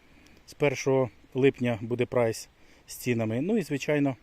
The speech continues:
саджанці, це вже з першого серпня буде прайс. Будемо розсилати по всій території України.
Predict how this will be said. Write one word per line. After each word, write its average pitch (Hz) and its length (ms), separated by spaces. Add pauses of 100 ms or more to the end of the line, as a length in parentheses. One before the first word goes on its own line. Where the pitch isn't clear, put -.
(1500)
саджанці, 135 460
це 107 140
вже 101 140
з - 40
першого 104 540
серпня 113 400
буде 101 180
прайс. 175 400 (580)
Будемо 110 220
розсилати 110 440
по 104 120
всій 107 340 (600)
території 110 400
України. 160 560